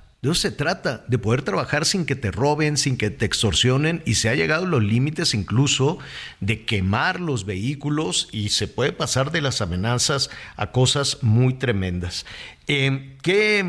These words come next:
decisión es la que tomaron? Em, habían anunciado ayer que iban a suspender, afortunadamente no lo hicieron. Jafet Sáenz, líder de la Alianza de Autotransportistas, Comerciantes y Anexas del Estado de México, gracias por com-,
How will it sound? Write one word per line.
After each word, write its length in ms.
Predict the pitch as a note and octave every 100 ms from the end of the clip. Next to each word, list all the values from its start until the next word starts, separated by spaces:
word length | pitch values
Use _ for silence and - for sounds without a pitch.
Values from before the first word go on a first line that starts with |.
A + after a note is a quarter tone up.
| D3
decisión 1000 | C#3 D#3 C#3+ D3+ - D#3+ E3 E3 E3 -
es 120 | C#3+ D3
la 200 | D3+ D3
que 140 | C#3+
tomaron? 600 | - B2+ C#3 G#3 A#3 A#3 - - - - _ _ -
Em, 720 | B2 A#2 A2+ A2 A2 A2 G#2+ - _
habían 400 | - A2 A2+ B2+
anunciado 440 | C3 A#2 G#2+ B2 A#2+
ayer 320 | A2 F3 F3
que 100 | C#3
iban 220 | B2+ A#2+
a 60 | A2+
suspender, 680 | B2 - A#2 A#2 F#3+ G#3+ - _
afortunadamente 800 | - G#2+ - A2 A#2+ A#2+ A#2 A#2+
no 100 | A2+
lo 100 | B2
hicieron. 460 | A#2+ F3+ G3+ G#3
Jafet 440 | F#3 B2+ - C#3+ C#3
Sáenz, 520 | E3 E3+ F#3 F#3 -
líder 380 | A#2+ C#3 C3+ B2+
de 100 | A#2
la 120 | G#2+
Alianza 360 | G#2 C3 C3 C#3
de 60 |
Autotransportistas, 1200 | A#2+ A#2 A2 A2+ - G#2+ - C#3 - - B2 - - - - - -
Comerciantes 640 | C#3+ B2+ A2+ C#3 C3 C#3+
y 20 | A#2
Anexas 760 | A2 C#3 - - A#2+ - - - - - _
del 360 | - A#2 C#3 C#3
Estado 320 | A#2 C#3+ C3+
de 100 | B2+
México, 480 | A#2 C#3 D3+ C#3 C#3
gracias 320 | B2+ C#3 C3+
por 220 | C#3 A2+
com-, 380 | - A2 A2 G#2+